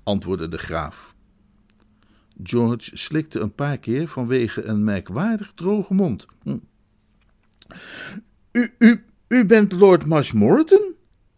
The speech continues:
"Inderdaad." "Allemachtig."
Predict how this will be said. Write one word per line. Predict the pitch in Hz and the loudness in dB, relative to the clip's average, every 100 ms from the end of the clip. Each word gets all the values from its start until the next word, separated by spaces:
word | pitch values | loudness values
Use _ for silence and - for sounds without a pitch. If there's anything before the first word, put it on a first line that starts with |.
| _ _ | _ _
"Inderdaad." | 107 107 113 98 80 - - _ _ _ _ _ _ | -2 0 0 0 -4 -8 -20 _ _ _ _ _ _
"Allemachtig." | - 339 170 214 349 - 220 143 - | -2 0 2 2 0 -2 -8 -10 -18